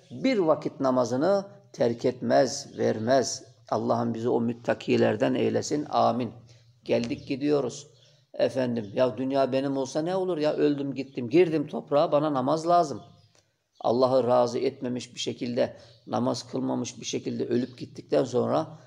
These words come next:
efendim, e, böyle şey olur mu ya? Allah'ım şuur ihsan eylesin. Neye değer vereceğimizi şaşırdık. Bir dünya peşinde ko-, koşmaca efendim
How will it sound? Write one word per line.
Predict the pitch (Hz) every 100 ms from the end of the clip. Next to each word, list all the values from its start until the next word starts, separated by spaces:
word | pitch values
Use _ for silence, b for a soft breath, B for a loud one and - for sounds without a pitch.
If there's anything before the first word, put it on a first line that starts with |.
| B _ _
efendim, | 123 117 123 120 131 143 -
e, | - 87 -
böyle | 110 110 113
şey | - 107
olur | 110 139
mu | 175
ya? | 165 147 170 - - _ _ _ _ -
Allah'ım | - 123 117 113
şuur | - 127 113
ihsan | - - - 120 110
eylesin. | 104 104 - 113 120
Neye | 113 123 110
değer | 113 113
vereceğimizi | 104 107 101 107 104 107
şaşırdık. | - 110 104 107 104 120 B B B B -
Bir | -
dünya | 131 120 120 120
peşinde | - - 113 110
ko-, | 117 110 110 -
koşmaca | - 113 117 107 95 110
efendim | - - 113 104 113